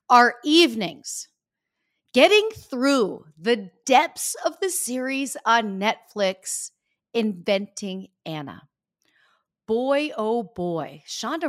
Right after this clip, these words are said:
Rhimes again just hits it out of the park. The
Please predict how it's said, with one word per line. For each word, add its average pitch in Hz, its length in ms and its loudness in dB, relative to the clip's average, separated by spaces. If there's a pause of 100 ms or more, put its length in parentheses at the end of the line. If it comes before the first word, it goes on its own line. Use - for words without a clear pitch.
Rhimes 196 360 -6 (100)
again 160 720 -12 (260)
just 330 160 -4
hits 392 240 -2
it 453 120 4
out 381 140 6
of 269 60 -8
the 202 80 -4
park. - 640 -2 (240)
The 269 160 -6